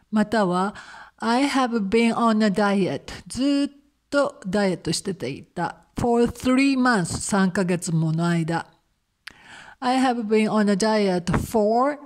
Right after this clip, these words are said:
forですね。前置詞。For three months. I have been on a diet for three months. でも体重が増えてしまった。But I gained a weight.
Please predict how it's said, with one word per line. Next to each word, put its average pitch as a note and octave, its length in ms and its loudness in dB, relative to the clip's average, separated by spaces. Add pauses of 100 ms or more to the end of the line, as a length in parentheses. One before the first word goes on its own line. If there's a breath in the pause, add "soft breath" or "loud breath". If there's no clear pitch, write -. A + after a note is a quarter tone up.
(140)
for A3 340 0
で E3 140 -4
す - 140 -8
ね。 A3+ 160 2
前 G#3 160 0
置 G#3+ 180 -2
詞。 - 160 -8
For A#3+ 320 2
three B3+ 500 0
months. F3+ 480 -2 (300 loud breath)
I A#3+ 220 0
have G3+ 280 -2
been G3+ 240 2
on F#3+ 160 2
a F#3+ 60 2
diet G3+ 480 0
for G#3+ 380 0
three A#3+ 360 0
months. A3 640 0 (580 loud breath)
で G3+ 140 0
も A3+ 240 2
体 A#3+ 320 2
重 A#3 240 -2
が B3 160 2
増 B3 220 -2
え G#3+ 40 2
て G#3+ 140 -2
し - 160 -4
ま E3 100 -4
っ - 160 -12
た。 - 180 -16 (400 loud breath)
But G#3+ 460 0
I G#3+ 320 0
gained G#3+ 420 2
a G#3+ 120 4
weight. G3 580 0